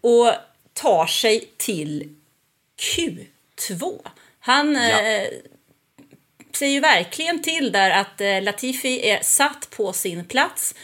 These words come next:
Speaker 1: Plus att det var ju det här, återigen, så de här förbannade f-, bestraffningarna. Så jag tycker nästan att det är ett hån mot alla oss som sitter och tittar på F ett. När det är så fullt med bestraffningar och fem plus hit och åtta, alltså, n-,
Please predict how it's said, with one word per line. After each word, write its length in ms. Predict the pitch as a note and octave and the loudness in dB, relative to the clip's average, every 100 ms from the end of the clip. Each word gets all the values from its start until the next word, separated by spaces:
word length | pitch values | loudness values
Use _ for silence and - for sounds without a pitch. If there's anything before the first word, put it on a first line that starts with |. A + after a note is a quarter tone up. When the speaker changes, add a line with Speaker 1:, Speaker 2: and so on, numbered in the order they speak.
| - - _ | -20 -20 _
Speaker 1:
Plus 560 | - C#4+ F4 F#4+ - - - - | -2 0 0 -2 -2 -6 -14 -10
att 300 | - B3+ - - G3+ | -4 -4 -4 -10 2
det 140 | B3 | 4
var 220 | A#3 B3 | 6 4
ju 240 | C#4 C#4+ C#4+ | 4 4 2
det 140 | B3 | 2
här, 240 | B3 G3+ - | 4 4 2
återigen, 720 | D#4 F4+ - F#4 D4+ G3 F3 | -2 -2 -2 0 2 2 2
så 140 | F3+ B3+ | -2 -6
de 40 | |
här 100 | E3+ | -8
förbannade 1400 | - - G#3 F#3+ _ _ _ D#4 C#5+ D4 F3 - D#3+ - | -10 -12 -12 -14 _ _ _ -4 0 0 -2 -10 -10 -10
f-, 240 | - - - - - _ | -12 -12 -14 -16 -20 _
bestraffningarna. 1000 | D#4+ - - D4+ A#4+ - - G#4+ G4 G3+ | -4 -4 -2 0 0 -2 -8 -4 0 0
Så 80 | F3+ | -2
jag 60 | F#3 | -6
tycker 200 | C#4 F4 | -4 -2
nästan 260 | F4+ C4 | -2 0
att 100 | B3 | 0
det 60 | B3 | 0
är 40 | |
ett 100 | B3 - - - - | -2 -8 -18 -20 -20
hån 680 | - - D4 E4 G4 G#3+ G#3+ | -16 -6 0 4 6 4 2
mot 200 | A3 A#3+ | 0 0
alla 300 | B3 G#3+ A3 | 4 4 4
oss 240 | G3 F3+ - | 2 2 -2
som 120 | G3+ | -6
sitter 280 | A3 G#3 G3 | -6 -6 -6
och 80 | G3+ | -6
tittar 420 | D4 C#4+ - D#4+ | -8 -8 -8 -6
på 140 | D#4+ | -2
F 260 | G4 - - | -2 -4 -8
ett. 220 | - - | -10 -6
När 140 | A3+ | -2
det 160 | B3+ C#4+ | 0 2
är 140 | C4+ | 0
så 260 | C4+ C#4 C#4 - - - | 0 -2 -2 -6 -18 -18
fullt 480 | - - F#4 G4 - | -10 -2 0 0 0
med 160 | C4+ C4 | 0 2
bestraffningar 600 | C4 A#3 A3 - F#3+ F#3+ | 2 2 2 0 -2 0
och 60 | |
fem 260 | F#3+ E4+ G4+ | 4 4 4
plus 260 | G4+ C#4+ C#4 | 0 -2 2
hit 220 | G#3+ G#3+ | 0 2
och 100 | A#3+ | 2
åtta, 200 | D#4+ - | 2 0
alltså, 200 | - C#4+ | -2 0
n-, 240 | C4+ C#4 | 2 2